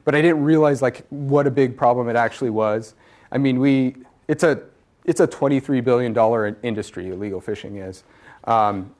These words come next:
you know, since the nineteen fifties, when we kind of invented this modern way of fishing, ninety percent of the big fish in the world have been dis-, have disappeared. You know, that's tuna and shark and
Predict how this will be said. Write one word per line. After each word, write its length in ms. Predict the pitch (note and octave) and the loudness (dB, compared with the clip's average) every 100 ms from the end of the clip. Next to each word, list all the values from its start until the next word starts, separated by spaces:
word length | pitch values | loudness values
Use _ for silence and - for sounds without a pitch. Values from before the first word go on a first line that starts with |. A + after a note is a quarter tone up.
| _ _ | _ _
you 80 | - | -4
know, 100 | B2 | -4
since 340 | G#2 C#3+ C3+ - | 0 -2 -2 -4
the 160 | - | 0
nineteen 440 | C3 C#3+ D3 D3+ C3 | 2 2 0 -2 0
fifties, 520 | - C#3+ C#3+ A2+ A2 | 0 0 -2 -4 -4
when 140 | A2+ | -4
we 100 | A2 | -4
kind 200 | G#2+ C3 | -4 -4
of 160 | A2+ G2+ - | -4 -6 -6
invented 480 | A#2 A#2+ B2 A#2+ | -2 -2 -4 -6
this 200 | A#2 A2+ | -6 -8
modern 420 | A#2 A2+ A2+ A#2 A2+ | -2 -2 -2 -4 -4
way 180 | A2 | -4
of 100 | G#2 | -4
fishing, 460 | - A#2+ - C3 C3 - - | -4 -6 -4 -6 -6 -12 -10
ninety 320 | B2 C#3 D3 | -2 0 0
percent 340 | D3 C3 - B2 | -4 -6 -6 -6
of 100 | G#2+ | -6
the 80 | A2 | -6
big 200 | A#2+ G#2+ | -6 -4
fish 420 | - A2 - - - | -4 -4 -6 -18 -10
in 80 | |
the 80 | G#2+ | -8
world 380 | G#2 A2+ G#2 G2 | -4 -2 -2 -4
have 220 | A2+ G2 - _ _ _ _ _ | -8 -8 -16 _ _ _ _ _
been 160 | B2 G#2 | -8 -6
dis-, 220 | G#2+ - | -8 -10
have 200 | B2 A2 | -6 -6
disappeared. 480 | G#2 - - G2+ F#2 | -8 -16 -10 -10 -10
You 80 | G2+ | -12
know, 100 | F#2+ | -10
that's 260 | G2 - | -10 -10
tuna 300 | - - A2 | -12 -8 -6
and 140 | G#2+ G2+ | -6 -6
shark 360 | - G#2 G2 | -2 -2 -2
and 140 | G2+ | -8